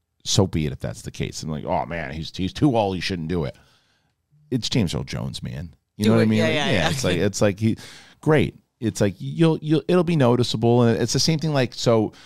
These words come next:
Speaker 1: perfect example is, like, when we were watching, um, uh, Bad Batch.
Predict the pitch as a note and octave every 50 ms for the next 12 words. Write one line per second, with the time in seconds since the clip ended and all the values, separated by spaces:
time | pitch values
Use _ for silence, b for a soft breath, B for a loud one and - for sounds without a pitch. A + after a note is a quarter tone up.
0 | B B B _ - D#3+ E3+ D#3+ D3 C3 A2 A#2 A2+ A2 G#2 G2 F#2+ F#2 F2+ F2
1 | G2 F#2+ G2 G2 F#2+ F2 G2 F#2+ F2+ F2+ F#2 F#2+ F#2+ - - - F#2+ F#2 F2+ E2+
2 | D#2+ D#2+ D#2 D#2 D#2 D2+ D2+ D2 C2+ - _ _ _ - - _ - E2+ E2 D#2+
3 | D#2 D#2 C#3 C3+ B2+ F#2+ F#2 - G1+ - - - -